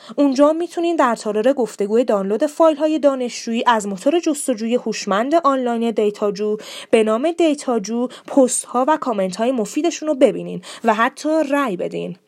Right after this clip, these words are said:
خب، همونطور که می‌دونین، دانش رو باید به اشتراک گذاشت.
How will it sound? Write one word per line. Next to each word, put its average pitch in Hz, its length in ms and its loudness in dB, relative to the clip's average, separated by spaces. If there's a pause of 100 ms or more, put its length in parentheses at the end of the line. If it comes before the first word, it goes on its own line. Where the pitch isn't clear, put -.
(500)
خب، 202 340 2
همونطور 277 460 0
که 302 140 -2
می‌دونین، 208 420 -2
دانش 214 380 0
رو 302 60 0
باید 277 380 2
به 311 120 2
اشتراک 175 420 -2
گذاشت. 170 600 -4